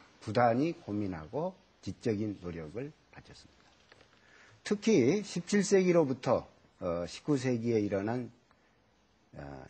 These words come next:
새로운 학풍, 어, 그것을 우리는, 예, 실학이라고 부릅니다만, 예,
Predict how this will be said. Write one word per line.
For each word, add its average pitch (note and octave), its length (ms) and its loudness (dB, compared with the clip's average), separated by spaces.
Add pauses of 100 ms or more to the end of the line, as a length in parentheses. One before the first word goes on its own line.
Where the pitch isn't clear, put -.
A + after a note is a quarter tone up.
새로운 F3+ 500 4
학풍, A2+ 380 -2 (720)
어, F#2 240 -4
그것을 E3 380 4
우리는, B2+ 520 -2 (220)
예, D#2+ 240 -10
실학이라고 A#2+ 680 0
부릅니다만, E2+ 880 -8 (680)
예, D#2+ 180 -8